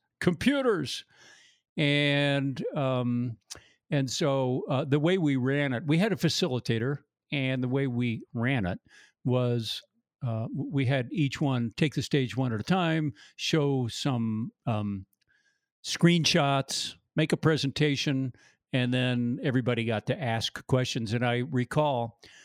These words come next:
as I was, um, circling through the, uh, you know, towards the back of the room, listening to one agency principal, um, maybe a little bit long in the tooth,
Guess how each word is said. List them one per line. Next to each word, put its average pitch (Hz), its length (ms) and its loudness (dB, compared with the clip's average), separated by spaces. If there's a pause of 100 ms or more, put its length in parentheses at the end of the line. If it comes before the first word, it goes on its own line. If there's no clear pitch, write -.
(420)
as 135 200 2
I 127 160 2
was, 123 600 -2
um, 113 520 -2 (280)
circling 180 560 -2
through 165 400 -2
the, 127 720 0
uh, 123 520 -2
you 143 120 0
know, 123 80 2
towards 160 320 0
the 165 80 0
back 151 280 -2
of 135 40 -6
the 127 60 -2
room, 151 500 0 (280)
listening 151 760 2
to 139 560 2 (1400)
one 147 280 2
agency 139 460 2
principal, 135 680 -2 (880)
um, 123 360 0 (140)
maybe 226 280 2
a 185 40 6
little 175 220 2
bit 180 100 -4
long 143 320 2
in 131 60 0
the 117 80 0
tooth, - 420 -2